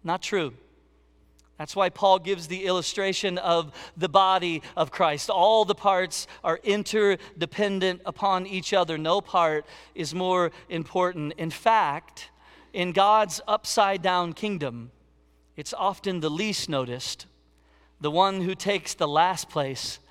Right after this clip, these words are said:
the lowest place, who's considered the greatest. I believe the greatest in the kingdom are people whose names we've never heard of.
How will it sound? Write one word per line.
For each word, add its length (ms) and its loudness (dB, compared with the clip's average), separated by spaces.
the 80 -6
lowest 540 2
place, 540 -8
who's 180 -12
considered 560 -4
the 80 -8
greatest. 720 -6
I 160 -2
believe 680 -2
the 80 -10
greatest 640 -2
in 240 -4
the 80 -6
kingdom 540 -4
are 180 -10
people 420 -8
whose 260 -6
names 400 -4
we've 220 -6
never 380 -2
heard 240 -4
of. 160 -10